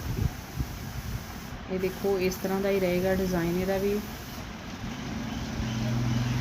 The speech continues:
ਔਰ ਉੱਪਰ ਥਰੈੱਡ ਵਰਕ ਕੀਤਾ ਹੋਇਆ ਹੈ। ਨਾਲ ਜੋ ਹੈ ਇਹਦੇ ਪਲਾਜ਼ੋ ਹੈ, ਵਾਈਟ ਪਲਾਜ਼ੋ ਦੇ ਨਾਲ ਹੀ ਰਹਿਣਗੇ ਇਹ। ਇਹ ਦੇਖੋ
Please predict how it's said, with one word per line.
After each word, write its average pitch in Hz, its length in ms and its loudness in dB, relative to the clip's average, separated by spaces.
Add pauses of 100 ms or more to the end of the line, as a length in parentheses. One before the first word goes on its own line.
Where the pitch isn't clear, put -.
(380)
ਔਰ 196 100 6
ਉੱਪਰ 190 220 4
ਥਰੈੱਡ 175 300 4
ਵਰਕ 196 340 4
ਕੀਤਾ 190 300 4
ਹੋਇਆ 196 300 4
ਹੈ। 196 260 4
ਨਾਲ 180 340 2
ਜੋ 190 200 2
ਹੈ 190 140 2
ਇਹਦੇ 185 320 4 (840)
ਪਲਾਜ਼ੋ 180 460 4
ਹੈ, 147 180 2 (1600)
ਵਾਈਟ 196 200 6 (100)
ਪਲਾਜ਼ੋ 202 280 4
ਦੇ 208 100 2
ਨਾਲ 180 240 2
ਹੀ 190 80 4
ਰਹਿਣਗੇ 180 380 2 (100)
ਇਹ। 208 120 2 (2250)
ਇਹ 180 60 -2
ਦੇਖੋ 185 400 2